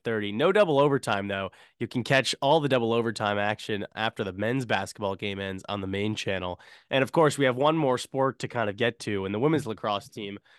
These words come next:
who's been the better lacrosse team overall. If you look at the last couple of years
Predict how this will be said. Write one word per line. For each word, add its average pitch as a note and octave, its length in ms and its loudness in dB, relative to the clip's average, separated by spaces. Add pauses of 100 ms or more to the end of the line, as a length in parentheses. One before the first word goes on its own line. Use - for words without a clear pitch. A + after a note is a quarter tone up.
(140)
who's C3+ 220 0
been C3+ 320 4
the C3 80 -2
better G3 300 4
lacrosse A2+ 460 -2
team A#2 240 -4
overall. A#2+ 500 0
If B2+ 100 -4
you A2 80 -6
look A#2 160 -4
at A#2+ 80 -8
the A2 60 -6
last A2 280 -2
couple G#2+ 260 -8
of G2+ 60 -6
years A2 440 -2